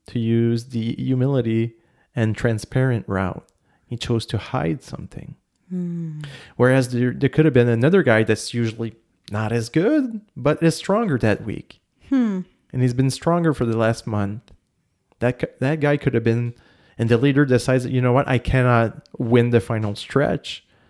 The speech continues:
Speaker 1: so we should put that guy in, and I'll end up serving in another way."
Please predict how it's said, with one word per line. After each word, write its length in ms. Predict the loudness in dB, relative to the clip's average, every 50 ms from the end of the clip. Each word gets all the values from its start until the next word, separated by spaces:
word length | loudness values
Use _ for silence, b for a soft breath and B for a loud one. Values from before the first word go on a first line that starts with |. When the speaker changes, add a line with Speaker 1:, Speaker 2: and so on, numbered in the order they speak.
| _ _ _ _ _
Speaker 1:
so 180 | -2 2 2 4
we 140 | 4 4
should 340 | 2 2 2 2 2 2 0
put 280 | 0 0 0 0 -2 _ _ _ _ _ _ _ _ _ _ _ _ _ -20 _
that 240 | 0 0 0 0 2
guy 220 | 2 2 4 4
in, 440 | 2 0 -2 -2 -4 -4 -4 -4 -6 -8 _ _ _ _
and 140 | -4 -4 -2
I'll 380 | 0 2 2 4 4 2 0 0
end 220 | -4 -4 -2 -2 -2
up 100 | -4 -4
serving 380 | -4 -4 -2 -2 -2 -2 -2 -4
in 140 | -2 -2
another 420 | -2 -2 0 -2 0 0 0 0 2
way." 440 | 2 2 2 2 0 -2 -4 -8